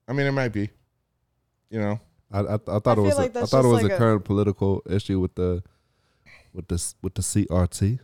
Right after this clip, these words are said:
Speaker 1: I stand with Standing Rock. And there I'm done.
Speaker 2: Word.
Speaker 1: Word. Anyways.
Speaker 2: Yo, like, they, they like, they like, I, I, I don't know, I don't know what the critical race theory is per se.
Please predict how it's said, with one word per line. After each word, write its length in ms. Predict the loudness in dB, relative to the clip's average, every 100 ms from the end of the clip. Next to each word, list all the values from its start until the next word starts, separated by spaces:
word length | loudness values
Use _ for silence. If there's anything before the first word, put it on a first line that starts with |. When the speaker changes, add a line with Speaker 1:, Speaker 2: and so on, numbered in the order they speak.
| _
Speaker 1:
I 80 | -6
stand 480 | -4 0 2 2 0
with 100 | -4
Standing 360 | -2 -2 -2 -4
Rock. 200 | -6 -12 _ _ _ _ _ _ _ _ _ _ _ -12
And 120 | -8
there 140 | -6
I'm 100 | -8
done. 180 | -10 -12 -16 _ -8
Speaker 2:
Word. 380 | -2 0 0 -6 _ -6
Speaker 1:
Word. 320 | 0 0 0 -6 _ _ _ _ _ _ _ _ _ _ _ _ _ _ _ _ _ _ _ _ -8
Anyways. 300 | -4 -2 2
Speaker 2:
Yo, 260 | 6 6 6
like, 400 | 4 2 0 -2 -2
they, 420 | 2 2 2 -2 -8 _ _
they 120 | -2 0
like, 320 | 0 -2 -2
they 120 | -2
like, 200 | -2 -4 -8 -18 -10
I, 80 | -10 -6 -4
I, 200 | -2 0
I 40 |
don't 160 | 2 4
know, 240 | 4 4 0
I 60 |
don't 140 | -2 0
know 100 | 2
what 200 | 0 -2
the 160 | -6 -6
critical 460 | -2 -2 -2 0 2
race 280 | 2 -2 -4
theory 340 | 0 2 2
is 440 | 0 -2 -2 -6 _ _ _ _ _ _
per 180 | -4 -4
se. 440 | -2 -2 -2 -2